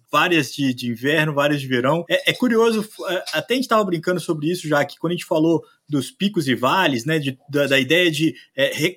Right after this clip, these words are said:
é, terminar um ciclo e começar outro, que no seu caso isso acabou sendo, é, encurtado, ciclos mais curtinhos, você mal terminava uma coisa, já tava indo buscar outra. Como, como, primeiro vou começar falando um pouco do, do, do, do Phelps e da, da relação dele com as medalhas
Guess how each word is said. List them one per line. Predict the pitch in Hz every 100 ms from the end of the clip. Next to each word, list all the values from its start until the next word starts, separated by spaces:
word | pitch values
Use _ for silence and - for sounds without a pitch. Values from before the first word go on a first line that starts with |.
| -
é, | 143
terminar | - 185 165 190
um | 233
ciclo | - 226 220 202
e |
começar | 185 175 - - 190
outro, | 160 196 214 196
que | -
no | 202
seu | 202 196
caso | - 180 196 214 214
isso | 208
acabou | 214 196 175 196
sendo, | - 196 202 208 202 180 147 - _ -
é, | 156
encurtado, | 185 233 - - 175 214 156
ciclos | - 202 208
mais | 185 202
curtinhos, | - 175 - 185 202 -
você | 156
mal | 190
terminava | 202 185 180 175
uma | 175 165
coisa, | - 165 170
já | 151
tava | - 165 160
indo | 160
buscar | 147 - 156 135
outra. | 143 160 160
Como, | - 208 233
como, | - 180
primeiro | 175 233 294
vou | 320
começar | 311 254 254 247
falando | 240 220 233
um | 208
pouco | 220 220
do, | 202 214 202
do, | 180 196 185 180
do, | 180 180 170 147 139
do | 151
Phelps | - 175 202 185 -
e | 160
da, | 160
da | 156 151
relação | 160 139 - 196
dele | 175 175
com | 156
as |
medalhas | 143 127 143 170 147 131